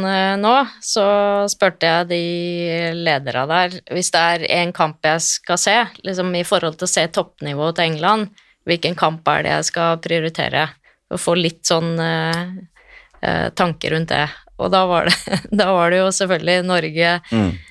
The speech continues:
Speaker 1: England i kvartfinalen i tjue nitten, som det var deres kamp hvor følelser og kvalitet var på det høyeste.
Speaker 2: Mm.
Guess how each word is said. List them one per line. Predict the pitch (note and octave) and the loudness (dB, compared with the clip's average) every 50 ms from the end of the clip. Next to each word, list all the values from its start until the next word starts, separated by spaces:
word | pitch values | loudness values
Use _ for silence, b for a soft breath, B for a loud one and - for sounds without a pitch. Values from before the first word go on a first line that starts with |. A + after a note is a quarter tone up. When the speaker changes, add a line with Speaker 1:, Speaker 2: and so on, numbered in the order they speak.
| B B | B B
Speaker 1:
England | - F3+ E3+ E3 D#3+ E3 F3 F3 E3+ E3+ F3+ F3 | -2 0 0 0 0 0 0 0 0 0 -2 -4
i | F3 | -2
kvartfinalen | - - D#3 C#3 - - - D#3 D#3 D#3 D#3 D#3+ E3 | 0 0 -2 0 -2 -4 -4 -2 -2 -2 0 0 -2
i | E3+ E3 | -2 -2
tjue | E3+ D#3+ D#3+ | -2 -2 -2
nitten, | D#3+ E3 D#3+ D#3+ _ - - D3 | -2 -2 -2 -4 _ -6 -6 -4
som | D#3 - D#3 E3 E3 D#3 - - | -2 -2 -2 -2 -4 -6 -8 -12
det | - - - F3 E3 F3 E3+ E3+ | -16 -16 -10 -2 0 2 4 4
var | F3 F3 F3+ | 4 2 2
deres | E3 E3 D#3+ D#3 D3+ D3+ D#3 E3+ F3 - | 2 2 2 4 4 4 4 2 0 0
kamp | - - E3 D#3 F3 F3 E3 - - | 0 2 2 2 2 0 -6 -10 -10
hvor | - E3 F3 F3+ E3+ F3 | -4 0 0 0 0 0
følelser | E3+ - - F3+ D#3 C#3+ C#3+ - - D#3 D#3 D#3+ D3 | -2 0 2 2 2 0 0 -2 0 0 0 0 0
og | D3+ D#3+ D#3 D#3 D#3 D#3 D#3 D#3+ | 0 0 0 0 0 -2 -4 -4
kvalitet | - - E3 D#3 D3+ D#3 D#3 - - - D3+ - _ _ - - - F3+ | -4 -2 -2 0 0 -2 -2 -2 -2 -4 -4 -6 _ _ -20 -20 -12 -6
var | - D#3+ D#3 | -4 -4 -4
på | E3 - - | -4 -4 -2
det | - E3+ | -2 0
høyeste. | - - - - - - - - - - | 0 0 -2 -2 -4 -6 -8 -10 -6 -2
Speaker 2:
Mm. | A#2+ A#2 F#2+ G2+ | 0 0 0 -2